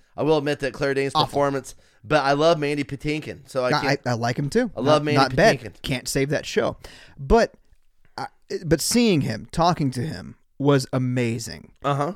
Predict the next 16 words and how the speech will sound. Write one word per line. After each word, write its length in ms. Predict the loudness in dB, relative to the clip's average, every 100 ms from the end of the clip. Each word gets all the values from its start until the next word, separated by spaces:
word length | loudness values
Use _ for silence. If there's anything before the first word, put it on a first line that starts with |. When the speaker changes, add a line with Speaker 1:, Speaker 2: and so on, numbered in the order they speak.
| 0
Speaker 2:
Um, 580 | 2 4 2 0 -2 -6
he, 180 | -4 -2
he's 240 | 0 0 0
got 260 | 0 0
s-, 100 | -2
he, 220 | -2 -2 -2
he, 120 | -6 -8 -14 -20 -20 -20 _ _ -4
what 100 | 2
I 100 | 2
found 260 | 2 0 2
most 160 | 2 2
fascinating 640 | 2 0 -2 -8 -12 -18 -20 _ _ -2
is 340 | 2 2 2
that, 260 | 0 0 -2 -4
uh, 460 | -2 0 0 -2 -6 -12 _ -14
cognitively, 640 | -4 -2 0 2 0 -2